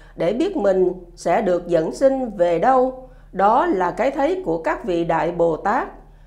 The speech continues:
cũng là thấu biết Đức Như Lai là thường trụ.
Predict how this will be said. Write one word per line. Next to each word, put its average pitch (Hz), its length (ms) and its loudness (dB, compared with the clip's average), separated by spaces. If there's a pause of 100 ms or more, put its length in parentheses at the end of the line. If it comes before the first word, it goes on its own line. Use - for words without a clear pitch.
(160)
cũng 180 260 4
là 196 240 2
thấu 262 200 0
biết 339 440 -2
Đức 302 260 -4
Như 277 160 4
Lai 262 300 2
là 185 220 2
thường 165 320 -4
trụ. 156 380 -2